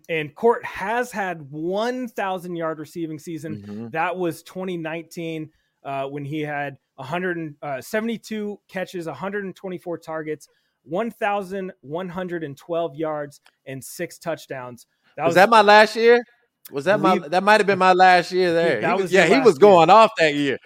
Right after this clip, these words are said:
Speaker 1: Yeah.
Speaker 2: <laughs> Yeah.
Speaker 1: That, that was when we were like, "Oh man, we, like,
Speaker 2: Yeah.
Speaker 1: you know, D T's gone." It's the year after they trade him away.
Speaker 2: Yeah.
Speaker 1: You know, it, uh, there's all the questions about who's gonna be that next big receiver in, in Denver. And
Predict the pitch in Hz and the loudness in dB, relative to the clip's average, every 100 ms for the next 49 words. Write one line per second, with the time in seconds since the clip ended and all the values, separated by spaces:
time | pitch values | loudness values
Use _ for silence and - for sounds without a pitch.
0 | _ 120 156 147 - 381 359 - - 180 | _ -4 0 0 -2 -6 -6 -8 0 0
1 | 175 170 214 233 208 190 185 170 180 165 | 2 0 0 -2 -6 -6 -6 -4 -2 -2
2 | 151 139 - _ _ _ _ _ - 143 | -4 -6 -10 _ _ _ _ _ -8 0
3 | 165 175 180 185 185 180 180 170 151 120 | 2 4 2 0 0 -2 -4 -4 -6 -8
4 | 92 _ _ 123 160 147 147 123 _ 113 | -14 _ _ -10 -8 -6 -8 -8 _ -4
5 | 151 175 120 90 _ 208 165 156 131 - | 0 2 0 -4 _ _ -12 -10 -10 -10
6 | 190 - 202 190 135 170 165 165 165 160 | -10 -10 -10 -10 -8 -4 -4 -4 -6 -8
7 | _ _ - 147 - 143 156 180 175 170 | _ _ -18 -18 -16 -14 -6 -4 -2 -4
8 | 165 170 160 156 160 156 156 147 143 143 | -6 -8 -8 -8 -10 -8 -10 -10 -10 -8
9 | 143 139 117 143 127 _ - 139 143 127 | -8 -10 -4 -2 -2 _ -20 -16 -14 -12
10 | 143 147 139 131 139 _ _ _ 160 147 | -12 -12 -16 _ -20 _ _ _ -16 -14
11 | 156 170 160 165 175 160 - 156 135 135 | -8 -8 -8 -8 -8 -8 -10 -16 -14 -14
12 | 131 175 143 165 147 165 156 151 139 147 | -10 -12 -10 -12 -10 -8 -6 -8 -12 -12
13 | 156 - 131 151 147 143 - 160 156 147 | -14 -14 -12 -12 -10 -16 -14 -12 -12 -12
14 | 139 143 147 135 143 147 151 143 123 | -14 -18 -16 -12 -10 -10 -10 -14 -16